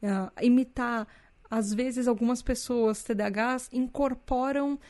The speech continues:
sotaques, porque você vai, de repente, pra uma região e você tem uma facilidade de incorporar aquele sotaque daquela pessoa, ou, ah, de uma outra região,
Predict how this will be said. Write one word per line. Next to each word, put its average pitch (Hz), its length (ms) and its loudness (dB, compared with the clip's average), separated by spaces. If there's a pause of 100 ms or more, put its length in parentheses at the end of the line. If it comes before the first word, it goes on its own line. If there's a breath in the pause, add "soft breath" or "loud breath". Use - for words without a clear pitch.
(140 loud breath)
sotaques, - 1120 -6 (440)
porque 226 260 0
você 220 240 -2
vai, 220 260 2
de 202 120 0
repente, 220 340 -2
pra 214 100 -4
uma 214 120 0
região 214 640 0
e 247 40 0
você 226 280 -4
tem 233 140 -4
uma 226 140 0
facilidade 226 840 -4
de 220 120 -2
incorporar 240 640 -2
aquele 254 260 -6
sotaque 269 640 -4
daquela 247 300 -4
pessoa, 220 540 -2 (600 loud breath)
ou, 269 440 4
ah, 214 220 0
de 208 140 -2
uma 220 120 4
outra 220 300 0
região, 208 720 0